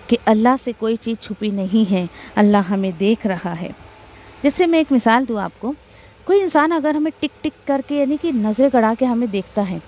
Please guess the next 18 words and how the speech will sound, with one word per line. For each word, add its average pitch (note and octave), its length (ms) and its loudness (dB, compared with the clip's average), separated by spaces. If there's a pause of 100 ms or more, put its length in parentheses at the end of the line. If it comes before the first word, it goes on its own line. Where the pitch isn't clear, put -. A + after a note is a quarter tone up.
(140)
ठीक E4+ 120 -4
है, C#4 100 0 (440)
and F#4 420 -2 (160)
आप B3+ 220 0
realize A#3 500 2
कर C4 160 2
रहे G3+ 240 0
हो F3+ 180 -4 (360)
कि B3 120 0 (100)
वो C#4+ 140 6
बंदा A#3+ 360 0
मुझ A3+ 180 -4
पे A#3 100 -6
नज़रें G#3 340 -2
टिकाए F#3 380 -4
हुए F3 120 -8
हैं, F3 180 -6 (480)
तो G3 440 4